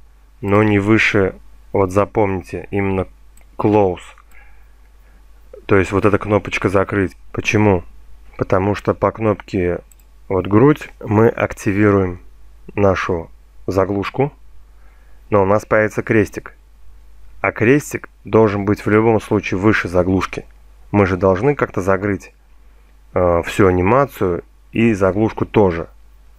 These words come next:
чтоб человек мог, э, кликать дальше на другие кнопки. А если у нас заглушка будет в самом верху, она заблокирует и close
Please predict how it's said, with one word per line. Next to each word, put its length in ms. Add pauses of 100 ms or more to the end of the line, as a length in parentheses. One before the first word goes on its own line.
(120)
чтоб 280 (140)
человек 480
мог, 340 (120)
э, 360
кликать 320
дальше 340
на 60
другие 260
кнопки. 460 (760)
А 120
если 480
у 80
нас 220
заглушка 500
будет 240
в 40
самом 280
верху, 420
она 240
заблокирует 720
и 140
close 420